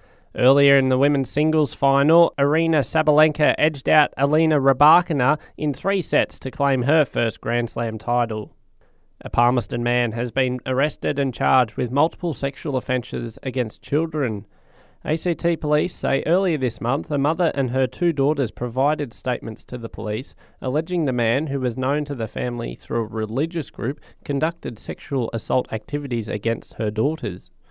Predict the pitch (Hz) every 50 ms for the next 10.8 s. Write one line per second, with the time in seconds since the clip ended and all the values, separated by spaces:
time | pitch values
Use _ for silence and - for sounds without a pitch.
0 | - _ _ _ - 143 156 156 - 175 170 170 156 - 160 156 135 123 131 143
1 | 156 170 180 - - - 156 156 156 147 143 143 127 - - 143 147 - - -
2 | 147 127 127 123 127 127 131 139 - - 147 131 - - 131 123 123 120 131 131
3 | 139 151 160 170 156 - 147 139 - - 127 120 120 120 113 104 - - 120 113
4 | 113 110 107 107 101 104 107 101 104 101 101 110 139 - - - - - - -
5 | - - - - - 147 156 170 165 - - 143 143 139 - - 127 110 113 117
6 | 120 - - - - 123 110 117 120 117 113 120 120 117 - - 123 113 - -
7 | 117 117 107 113 107 113 113 113 113 113 117 110 - 117 110 - - 104 - -
8 | - 139 139 143 139 127 - - - - - - 110 110 104 104 104 104 107 120
9 | 139 147 - - - - - - - - 165 165 147 - - 123 113 - - 113
10 | 107 98 - - 110 107 101 - - 143 131 120 - - -